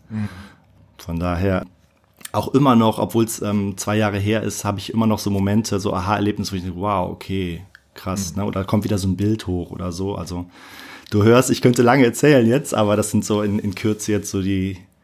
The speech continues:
Speaker 2: äh, die beiden Leben, zu denen ich so einen Zugang dadurch gewonnen habe. Und das ist, äh, total wertvoll und schön, das so, ja, festgestellt zu haben für sich.
Speaker 1: Und ich finde das, äh, sehr spannend, was du erzählst, also was du da erlebt hast, weil du ja, ähm, in dieser lehrenden Tätigkeit warst.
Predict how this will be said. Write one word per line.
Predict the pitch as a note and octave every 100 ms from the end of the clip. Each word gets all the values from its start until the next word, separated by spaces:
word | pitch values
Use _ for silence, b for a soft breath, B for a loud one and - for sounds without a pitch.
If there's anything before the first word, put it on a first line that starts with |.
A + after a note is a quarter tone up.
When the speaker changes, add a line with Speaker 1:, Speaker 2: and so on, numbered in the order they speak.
| b b b b
Speaker 2:
äh, | G2 F#2
die | G#2
beiden | F#2+ F#2+
Leben, | F#2+ F#2+ G2
zu | - F#2
denen | G2 G2+
ich | -
so | G2
einen | F2+
Zugang | - G2 F#2 F#2
dadurch | E2+ E2+
gewonnen | - - F2 E2
habe. | E2 -
Und | D#2
das | E2+
ist, | F2 - -
äh, | E2 D#2+ F2
total | - - E2+ E2+ E2+
wertvoll | E2+ - F#2
und | F2
schön, | - F#2 F2 E2 _ -
das | E2+
so, | - F2 E2+ - _ _ _ _
ja, | F2+ D#2
festgestellt | - F#2+ - - E2+ D#2+
zu | E2+
haben | E2+ E2+
für | D#2+
sich. | E2 A2
Speaker 1:
Und | G#2+ - - _ _ _ _
ich | A2+ G2
finde | - A#2 A2
das, | G#2 G2+ -
äh, | - G2+ G2+
sehr | G2 G2
spannend, | - G2+ A#2 A2
was | G#2 -
du | G#2
erzählst, | G2 G2 G#2+ G2+
also | E2 F2+
was | F#2
du | F#2
da | -
erlebt | F2 F#2+ -
hast, | A2 -
weil | F#2
du | F2+
ja, | F#2 F2+ F2+ F2+ - _ -
ähm, | F2+ F2 -
in | G2
dieser | E2+ F2+ F2 F2
lehrenden | F#2 G#2+ G#2+ F#2
Tätigkeit | G2 G#2 G#2 - A2 G#2
warst. | A2+ C3 -